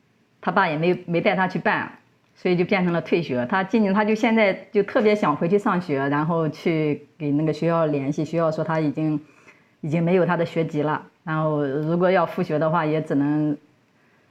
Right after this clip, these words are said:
很麻烦，而且还是要，要上高三，因为他整个高二都没上。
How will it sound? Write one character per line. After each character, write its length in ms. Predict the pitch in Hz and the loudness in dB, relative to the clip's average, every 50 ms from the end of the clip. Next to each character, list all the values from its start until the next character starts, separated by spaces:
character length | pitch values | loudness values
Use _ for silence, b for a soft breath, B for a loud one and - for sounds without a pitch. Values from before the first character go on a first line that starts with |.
| _ _ _ _ _ | _ _ _ _ _
很 80 | - 165 | -6 -4
麻 200 | 160 131 147 175 | -2 -2 0 0
烦， 200 | - 208 147 147 | 0 0 0 0
而 140 | 156 175 | 0 0
且 100 | 170 202 | 0 0
还 160 | 170 185 180 180 | 0 0 0 0
是 220 | 185 190 180 170 | 0 2 2 2
要， 160 | 175 175 160 | 2 2 2
要 140 | - 180 180 | 2 0 0
上 200 | 175 - 175 160 | 0 0 -2 0
高 160 | 156 180 175 | 0 0 0
三， 280 | 170 - 180 170 170 175 | 0 0 0 0 0 -2
因 80 | 190 | 0
为 60 | 185 185 | 0 0
他 100 | 190 185 | 0 0
整 160 | - 165 151 | 0 -2 -2
个 100 | 151 160 | -2 0
高 100 | - 185 | 0 0
二 220 | 190 185 165 156 | 0 2 0 0
都 60 | 180 | 0
没 120 | 165 156 151 | -2 -2 -2
上。 320 | 147 - 190 147 - - | -2 -2 -2 -4 -4 -8